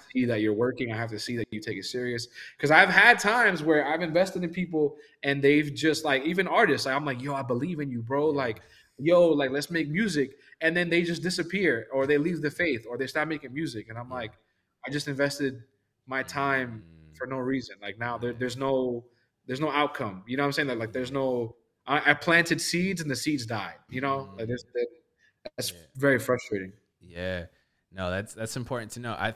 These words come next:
Speaker 2: I think that that's something that, I don't know, what, what do you look for? Is it work ethic? Is it time spent putting out
Speaker 1: It's
Speaker 2: music?
Speaker 1: definitely, definitely work ethic. For me, it's work. It, it's work.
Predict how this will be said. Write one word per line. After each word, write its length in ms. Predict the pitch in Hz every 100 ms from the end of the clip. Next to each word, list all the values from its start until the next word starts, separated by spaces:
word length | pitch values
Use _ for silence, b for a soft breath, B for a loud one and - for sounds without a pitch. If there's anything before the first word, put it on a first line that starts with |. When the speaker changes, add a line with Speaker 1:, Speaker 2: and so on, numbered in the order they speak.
| -
Speaker 2:
I 60 | 107
think 200 | 139 131
that 140 | 110
that's 240 | 107 107 -
something 340 | 107 101 104
that, 400 | 98 92 90 - _ _ _ _ _ _ _ _ _ _ _ _ _ _ _ -
I 80 | 131
don't 80 |
know, 100 | 135
what, 320 | 107 131 117 117
what 240 | 127 135
do 80 | 123
you 180 | 151 117
look 180 | 95 -
for? 180 | 104
Is 160 | 98 95
it 120 | 101
work 320 | 95 135 139
ethic? 500 | 139 131 135 131 123 -
Is 240 | 98 92
it 340 | 101 95 - _ -
time 320 | 135 120 117
spent 640 | - - 123 123 120 - - - _ -
putting 240 | 113 113
out 260 | 110 107 -
Speaker 1:
It's 120 | 127 - 120
Speaker 2:
music? 220 | 143 127
Speaker 1:
definitely, 380 | 147 139 131 - _ _ _ _ _ _ 127
definitely 300 | 151 160 151
work 200 | 139 139
ethic. 420 | 123 117 101 -
For 140 | - 143
me, 140 | 175
it's 100 | 165
work. 240 | 131 139 135
It, 160 | 139 117 139
it's 320 | 135 - 123
work. 300 | 131 131